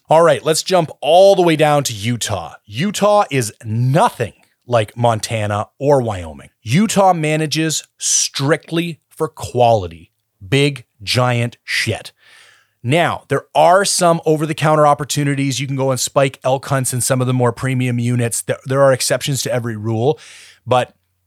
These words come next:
overall, they're managing for quality. Another interesting point about Utah, it, it is the only state in the United States that will let you hunt elk with a rifle in the peak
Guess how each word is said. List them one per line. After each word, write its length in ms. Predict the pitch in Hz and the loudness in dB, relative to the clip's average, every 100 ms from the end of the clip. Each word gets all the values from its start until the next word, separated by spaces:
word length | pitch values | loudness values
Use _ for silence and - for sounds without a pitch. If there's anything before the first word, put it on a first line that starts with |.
| _ - | _ -4
overall, 920 | 139 165 180 165 151 147 143 143 - 101 | 2 4 4 4 6 6 6 2 -4 -4
they're 240 | 123 123 | 0 2
managing 520 | 120 117 110 117 113 | 0 -2 -2 -4 -6
for 120 | - | -6
quality. 640 | - - 98 90 82 76 - _ _ _ - | -8 -4 -4 -4 -6 -14 -20 _ _ _ -12
Another 440 | 113 123 139 190 214 | -6 0 2 2 2
interesting 420 | 180 175 190 185 | -2 -4 -4 -4
point 220 | - 170 | -2 0
about 240 | 151 131 | 0 0
Utah, 500 | 110 131 - 151 170 - - - - | -2 -4 2 2 2 0 -18 -18 -12
it, 140 | 135 | -8
it 160 | 143 147 | -4 -2
is 140 | 120 | -2
the 180 | 127 135 | -4 -4
only 380 | 139 156 185 196 | 0 0 0 0
state 500 | - - - 131 143 - | 0 -2 -2 -2 -2 -6
in 120 | 127 | -4
the 60 | 123 | 0
United 340 | 120 123 135 | 0 0 0
States 500 | - - 110 104 - - | -4 -4 -4 -6 -10 -4
that 160 | 117 | -4
will 220 | 120 120 110 | -2 -4 0
let 220 | 120 175 | -2 -2
you 160 | 180 | -6
hunt 300 | 143 151 139 - | -4 -2 -2 -2
elk 400 | 123 113 - - | -4 -4 -8 -18
with 200 | - 110 | -8 -6
a 60 | 110 | -4
rifle 640 | 101 90 135 - 113 113 - | -4 0 0 0 -4 -4 -4
in 160 | 120 | -4
the 100 | 117 | -2
peak 300 | 107 - 117 | -4 -4 -6